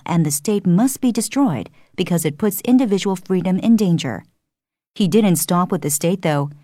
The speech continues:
He also blamed others for enforcing limitations, because their very existence is a barrier that compromises individual freedom.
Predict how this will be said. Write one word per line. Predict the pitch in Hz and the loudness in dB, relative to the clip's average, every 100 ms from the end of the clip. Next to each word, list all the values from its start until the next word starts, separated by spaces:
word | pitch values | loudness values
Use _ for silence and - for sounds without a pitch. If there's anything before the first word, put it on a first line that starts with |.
| _ - | _ -6
He | 262 247 | 0 4
also | 302 - | 4 2
blamed | 247 196 202 208 208 | -2 0 2 2 2
others | 226 208 208 | 0 0 -2
for | - 196 | -2 0
enforcing | 170 147 190 208 233 202 | 0 0 -2 0 2 2
limitations, | 190 185 190 214 147 - - - _ _ | 2 0 -2 -2 -4 -4 -6 -14 _ _
because | 180 185 170 | -4 0 0
their | 165 | 0
very | 147 170 240 254 | 0 0 2 2
existence | 170 175 170 185 170 | 0 -2 0 0 0
is | 202 202 | 0 0
a | |
barrier | 190 180 151 147 143 147 - - | 0 0 0 -2 -2 -6 -12 -2
that | 165 160 | -2 2
compromises | 233 254 226 160 151 165 - | 0 2 2 2 0 -4 -2
individual | 240 240 180 151 180 | 0 2 0 -2 -2
freedom. | 185 220 196 131 101 | -2 -2 -2 -2 -6